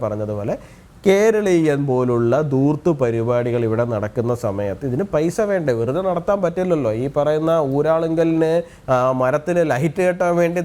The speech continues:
തന്നെ കോടികളുടെ ടെൻഡറാണ് കൊടുത്തിരിക്കുന്നത്, മരത്തിൽ ലൈറ്റ് ഇടാൻ വേണ്ടിയിട്ട് കേരളീയവുമായിട്ട് ബന്ധപ്പെട്ടിട്ട്. ഈ പൈസ എവിടെ നിന്നാണ് എടുത്ത് കൊടുക്കുക? ഈ പൈസ കൊടുക്കണമെന്നുണ്ടെങ്കിൽ ഈ പറയുന്ന വ്യാപാര സ്ഥാപനങ്ങളിൽ നിന്ന് പിരിവ് നടക്കണം. അപ്പോൾ പിരിവ് നടത്താൻ വേണ്ടിയിട്ട് ഈ ജി എസ് ടി പിരിക്കേണ്ട ഉദ്യോഗസ്ഥനെ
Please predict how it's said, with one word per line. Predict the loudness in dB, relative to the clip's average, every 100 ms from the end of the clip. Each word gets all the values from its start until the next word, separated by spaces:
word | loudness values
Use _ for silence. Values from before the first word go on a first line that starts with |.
| 0
തന്നെ | 0 0 2
കോടികളുടെ | 2 4 2 2 2 0
ടെൻഡറാണ് | 0 0 2 2 2
കൊടുത്തിരിക്കുന്നത്, | 0 0 0 0 0 0
മരത്തിൽ | 0 0 0 0
ലൈറ്റ് | -2 -2
ഇടാൻ | -2 -2
വേണ്ടിയിട്ട് | -4 -8 -10 -2 0
കേരളീയവുമായിട്ട് | 0 0 -2 0 -2 0 0
ബന്ധപ്പെട്ടിട്ട്. | 0 -2 -2 -6 -12 -14 -20 -2 0
ഈ | 2
പൈസ | 2 0 0
എവിടെ | -2 0
നിന്നാണ് | 0 0
എടുത്ത് | 0 0
കൊടുക്കുക? | 0 0 -4 -8 -12 -20 -12 -4
ഈ | 0
പൈസ | 2 2 2 2
കൊടുക്കണമെന്നുണ്ടെങ്കിൽ | 0 0 0 0 0 0 0 0
ഈ | 2
പറയുന്ന | 0 0 0
വ്യാപാര | 2 2 0 0 -2
സ്ഥാപനങ്ങളിൽ | -2 0 0 0 0 2 2
നിന്ന് | 0 -2
പിരിവ് | 0 2 2 2
നടക്കണം. | -2 -6 -12 -16 -20 -14 -2
അപ്പോൾ | -2 0
പിരിവ് | 0 2 2
നടത്താൻ | 0 0 0 0 0
വേണ്ടിയിട്ട് | 0 0 0 0 0
ഈ | 0
ജി | 0 0
എസ് | -2
ടി | -2 0
പിരിക്കേണ്ട | 0 0 0 0
ഉദ്യോഗസ്ഥനെ | 0 0 0 -2 -2